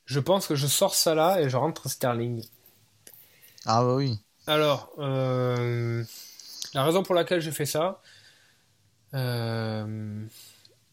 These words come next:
Speaker 1: City a pas mal de matchs à rattraper, donc ils ont un double assuré en vingt-quatre. Donc je pense que S-, Sterling fait partie des joueurs qui sont, entre guillemets, à l'abri de la rotation, mais bon, ça, ça reste,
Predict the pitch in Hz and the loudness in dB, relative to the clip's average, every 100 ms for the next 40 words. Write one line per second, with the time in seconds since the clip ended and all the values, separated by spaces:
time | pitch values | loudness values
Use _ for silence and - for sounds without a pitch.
0 | _ _ _ _ - - 165 - 185 151 | _ _ _ _ -6 -2 -2 0 2 2
1 | 147 160 156 143 143 143 123 120 123 - | 2 0 0 0 0 0 0 0 -4 -2
2 | 127 294 214 123 110 120 123 123 131 139 | -2 -2 -4 -6 -2 0 2 2 2 2
3 | 139 131 127 - 131 127 123 110 107 107 | 2 0 -2 -4 -2 -2 -2 -2 -4 -4
4 | 127 - - _ - - - - - _ | -6 -6 -20 _ -10 -8 -8 -10 -16 _
5 | _ - - - 123 110 - 139 139 127 | _ -20 -20 -10 -6 -4 -4 -4 -2 -4
6 | - - 135 - - - 123 120 131 135 | -4 -4 -4 -2 -4 -2 -2 0 2 2
7 | 131 127 120 - 117 113 110 131 123 113 | 0 0 -4 -4 -4 -4 -6 -4 -2 -2
8 | 120 123 123 120 113 - 120 117 117 113 | 0 -2 -4 -6 -6 -4 -4 -2 -2 -2
9 | 113 113 110 107 110 - 113 117 113 113 | -2 -4 -4 -4 -6 -6 -4 -2 -2 -2
10 | 113 107 107 110 104 101 104 101 - 107 | -2 -2 -2 -4 -4 -6 -6 -6 -4 -4
11 | 101 90 90 - - - - - 90 - | -4 -6 -10 -12 -14 -12 -10 -12 -12 -14